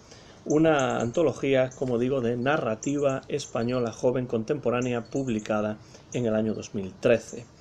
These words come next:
La antología es breve y también es concisa, ya pueden ver que no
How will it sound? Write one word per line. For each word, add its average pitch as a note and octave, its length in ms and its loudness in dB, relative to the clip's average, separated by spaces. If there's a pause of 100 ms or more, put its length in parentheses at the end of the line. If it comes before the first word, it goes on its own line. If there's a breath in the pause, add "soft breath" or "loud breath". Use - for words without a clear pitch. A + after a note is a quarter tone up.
(520 loud breath)
La D#3+ 120 8
antología G3+ 420 6
es D#3 100 2
breve F#3+ 360 8 (480)
y A#2 160 -2
también C3 340 2
es D3+ 100 0
concisa, E3+ 520 -2
ya C3+ 120 6
pueden B2 280 2
ver C#3 180 6
que C#3 260 0
no A2+ 520 -2